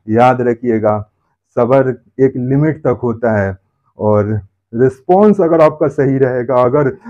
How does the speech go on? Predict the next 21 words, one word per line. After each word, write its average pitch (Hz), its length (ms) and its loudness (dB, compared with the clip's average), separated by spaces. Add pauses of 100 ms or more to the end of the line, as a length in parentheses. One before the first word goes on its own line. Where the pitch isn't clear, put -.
(140)
अनुभव 139 340 4
राज 156 240 6
सर 151 220 0
का 143 120 0
support 170 480 2
रहेगा 143 540 2 (420)
या 139 100 2
फिर 139 180 -2
फारूक 156 420 4
सर 160 180 2
का 156 100 0
अगर 151 180 2
साथ 139 260 0 (100)
रहेगा 123 400 2
ना, 127 300 -2 (380)
तो 107 100 -4
एक 143 240 0
अकेला 131 460 0
ही 127 120 2
काफ़ी 117 460 -2
है। 110 240 0